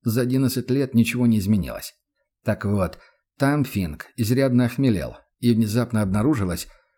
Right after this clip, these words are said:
что девица, обещавшая ему ночь, исчезла, а вместо неё к нему подсела другая, незнакомая, маленькая, ему по плечо, щуплая, плоская, это его описание,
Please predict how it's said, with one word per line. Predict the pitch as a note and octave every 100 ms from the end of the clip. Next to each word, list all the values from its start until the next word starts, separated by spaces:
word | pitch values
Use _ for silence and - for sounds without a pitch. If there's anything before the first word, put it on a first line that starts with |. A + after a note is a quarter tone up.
| -
что | - B2
девица, | G#2+ C#3 - F#2+ D#2 -
обещавшая | G#2+ G#2+ - A2+ F#2 G#2+
ему | G#2 G#2 G2
ночь, | E2+ C2+ - _ _ _
исчезла, | - D#3 - F#2+ D#2 D2 D2 - _ _ _
а | G2
вместо | A2 A#2+ - A2
неё | A2 C3+
к | G#2+
нему | G#2+ C3
подсела | B2 - A2+ A#2 A2
другая, | A2 F#2+ D2+ - - _ _ _ _
незнакомая, | G2 A#2 A#2 C3+ C3 A2 D2 A1 - _ _ _ _
маленькая, | A2 B2+ A2+ F#2 F2 E2+ D#2+ - -
ему | A#2 B2+ F#2+
по | G#2+
плечо, | A#2 A#2 F2+ C#2 - _ _
щуплая, | - - D3 - D#2 C#2+ -
плоская, | - B2 - - C#2 A#1 _ _
это | - B2+
его | A#2 A2
описание, | F#2+ A2 F#2 C#2+ B1+